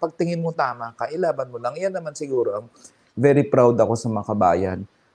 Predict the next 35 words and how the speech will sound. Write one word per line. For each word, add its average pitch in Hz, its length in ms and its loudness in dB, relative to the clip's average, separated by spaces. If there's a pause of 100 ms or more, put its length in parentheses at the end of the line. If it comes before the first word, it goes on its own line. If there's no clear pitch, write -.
Kasi 147 400 4
sometimes 151 560 0
uphill 139 400 0
battles 113 560 -2
yan. 123 240 -4
Pero 110 400 0
sabi, 95 480 -10 (400)
alam 226 240 2
mo, 240 160 6
yung, 196 240 -2 (560)
pero 135 240 4
nilalaban 123 560 4
namin. 95 400 -8 (160)
Alam 220 160 0
nyo, 226 160 -2
yung, 214 200 -4 (120)
yung 185 240 -6
disaster 127 480 -2
alert 104 320 -2
law, 117 240 0
hindi 226 160 -2
naman 208 240 -2
easy 170 320 -2
going. 135 320 2
Akala 101 400 -4
mo, 160 240 -12
easy 123 320 -8
ba 104 160 -2
yung 101 240 -2
bill 98 240 -4
na 95 160 -6
yon? 139 320 0 (320)
Hindi 190 240 2
ah. 240 240 6 (720)
Kasi 269 240 2